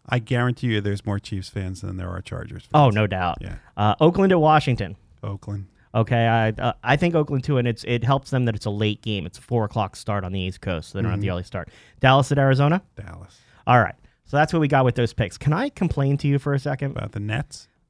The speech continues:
Speaker 2: No,
Speaker 1: Oh.
Speaker 2: not about the Nets. I, I wanna complain to you about boxing.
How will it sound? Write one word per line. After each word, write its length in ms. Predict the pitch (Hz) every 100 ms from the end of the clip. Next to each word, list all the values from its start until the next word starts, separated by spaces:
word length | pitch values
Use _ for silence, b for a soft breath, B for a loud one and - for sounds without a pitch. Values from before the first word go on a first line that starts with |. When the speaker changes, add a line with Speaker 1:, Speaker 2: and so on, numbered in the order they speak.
| -
Speaker 2:
No, 460 | 117 101 90 110 -
Speaker 1:
Oh. 40 |
Speaker 2:
not 180 | 120 123
about 240 | 120 110 107
the 80 |
Nets. 320 | 98 82 92 -
I, 120 | 113
I 120 | 110
wanna 200 | 120 135
complain 320 | 131 123 117 107
to 60 |
you 60 | 101
about 280 | 98 92 -
boxing. 480 | 90 87 - -